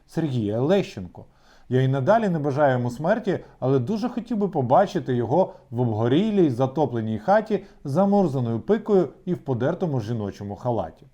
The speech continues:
Нагадаю, що саме Лещенко двадцять п'ятого січня, не так давно, розповідав про те, що Є Е С повинен позбавити допомоги українських біженців,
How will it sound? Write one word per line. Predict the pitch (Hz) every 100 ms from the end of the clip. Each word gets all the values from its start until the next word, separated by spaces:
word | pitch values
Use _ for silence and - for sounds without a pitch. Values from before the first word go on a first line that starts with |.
| -
Нагадаю, | 131 156 226
що | - 160
саме | 170 170 175
Лещенко | 190 226 - 143 113 113
двадцять | 110 143 147 139 -
п'ятого | - 135 151 113 101 104
січня, | 104 208 214 151
не | 113
так | 107 110
давно, | 104 110 208 220 - -
розповідав | 143 156 - 185 247 247
про | 208
те, | 202 240
що | 240 220 - -
Є | 131 120 180 -
Е | 196 226 226
С | -
повинен | 196 190 233 233 202
позбавити | - - 220 185 180 233 233 226 220 220
допомоги | 185 190 185 202 214
українських | 214 196 180 190 190 165
біженців, | 139 143 143 131